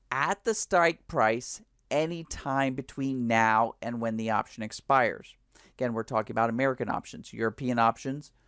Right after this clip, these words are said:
well, of course, European options can only be exercised at expiration. But with American options, they can purchase my underlying symbol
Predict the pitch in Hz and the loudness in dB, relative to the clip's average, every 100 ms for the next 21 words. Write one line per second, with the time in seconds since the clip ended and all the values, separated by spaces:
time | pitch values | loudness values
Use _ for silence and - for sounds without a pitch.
0 | - _ - 143 - 123 117 113 110 - | -20 _ 2 2 2 -2 -2 -2 -4 -4
1 | 113 104 - 110 107 - 110 - 110 110 | 0 0 0 -8 -10 -8 -6 -4 -4 -2
2 | 117 107 - 110 113 104 101 98 104 - | -2 -2 -4 -6 0 0 2 0 0 -4
3 | _ 107 110 - 117 104 117 127 160 214 | _ 0 0 -2 -6 -4 -2 0 0 0
4 | 214 127 113 - 135 135 - _ _ _ | 0 2 2 0 -8 -8 -14 _ _ _
5 | _ _ _ _ _ _ - 135 135 160 | _ _ _ _ _ _ 4 6 4 -4
6 | 127 - - - 190 190 165 127 - - | -4 -10 -16 2 2 4 2 2 0 -10
7 | - _ _ _ - 127 170 165 160 165 | -14 _ _ _ -2 2 2 2 -2 -2
8 | 165 156 151 156 160 - 131 107 110 120 | -2 0 -2 -2 -8 -4 -2 0 -2 -4